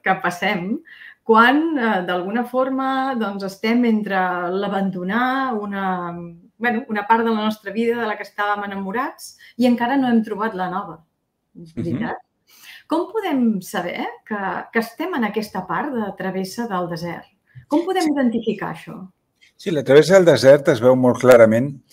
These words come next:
Speaker 2: perquè no només passa en el, l'àmbit laboral, també passa en l'àmbit sentimental. Una persona té una relació deu anys, dotze, quinze, i sobrevé un divorci, una separació, una decepció,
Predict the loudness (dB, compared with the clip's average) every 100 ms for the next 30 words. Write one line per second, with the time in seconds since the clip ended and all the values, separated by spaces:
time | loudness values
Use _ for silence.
0 | -20 _ -6 -4 0 2 2 2 2 2
1 | 2 2 2 2 2 0 0 0 -2 -4
2 | 0 0 2 0 -2 -4 2 4 4 0
3 | -8 -2 -2 0 0 2 2 2 -4 -6
4 | -6 -6 -6 -10 -2 2 2 2 _ _
5 | _ -20 -20 _ -2 2 4 4 2 2
6 | 2 2 2 0 0 0 2 2 4 4
7 | 4 0 0 2 2 4 4 2 -2 -4
8 | 0 0 0 -6 -6 -8 -10 _ _ _
9 | _ _ _ _ -4 0 4 4 2 2
10 | 2 2 2 0 0 0 4 4 4 0
11 | -2 -2 -2 -2 -4 -2 -4 -4 0 2
12 | 2 2 -2 -2 -4 -4 -6 -2 0 0
13 | -2